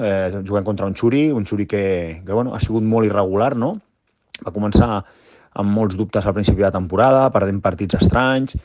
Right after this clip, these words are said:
Després, al contrari, no? Pujant molt de nivell amb les arribades de jugadors nous, com el Rus, com el Juan Muñoz, amb l'aparència d'Ander. Eh, ens trobem un Xuri una mica que ja sabem a lo que vindrà a jugar, no?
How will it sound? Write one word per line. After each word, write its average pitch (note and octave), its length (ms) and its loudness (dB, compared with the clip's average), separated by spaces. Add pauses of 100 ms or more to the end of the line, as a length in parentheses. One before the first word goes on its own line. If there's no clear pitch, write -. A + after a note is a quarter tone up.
(360)
Després, A2+ 460 2 (100)
al G2+ 160 4
contrari, G#2+ 400 2
no? C3 140 2 (100)
Pujant G#2 320 0
molt G2+ 220 2
de - 80 2
nivell A#2+ 320 4
amb G#2 160 0
les F2+ 100 -6
arribades F#2+ 400 2
de F#2 220 0
jugadors F#2 340 0
nous, A#2+ 320 -2
com F#2 320 -6
el F2 80 -6
Rus, C3 400 0
com F#2 160 -2
el F2+ 80 -6
Juan F2+ 240 -4
Muñoz, C3 480 2 (560)
amb F#2+ 160 -2
l'aparència F#2+ 480 0
d'Ander. G2 400 2
Eh, F#2+ 140 2 (160)
ens - 100 -12
trobem G2 240 0
un G#2 80 -2
Xuri A#2 300 2 (500)
una A2 240 0
mica A2 240 2
que A2+ 140 4
ja - 20 2
sabem G#2+ 240 4
a G#2+ 80 4
lo G2+ 80 2
que G2 80 2
vindrà F#2+ 160 2
a F#2 80 0
jugar, G2 320 2
no? A2+ 80 -2